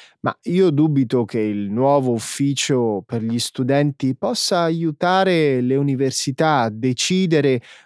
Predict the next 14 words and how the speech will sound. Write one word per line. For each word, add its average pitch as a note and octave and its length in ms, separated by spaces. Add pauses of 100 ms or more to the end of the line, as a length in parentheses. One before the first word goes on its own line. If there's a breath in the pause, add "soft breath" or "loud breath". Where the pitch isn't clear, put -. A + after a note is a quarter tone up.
(100)
quando G3+ 540
i C#3+ 80
relatori C#3 720
promuovono C#3 800
l'odio F#3 540
e D#3+ 240
quando F3+ 500
si C#3+ 240
limitano C#3 720 (300 loud breath)
a - 120
esprimere F3+ 600
la C3 120
loro C3 360
opinione. F#2+ 720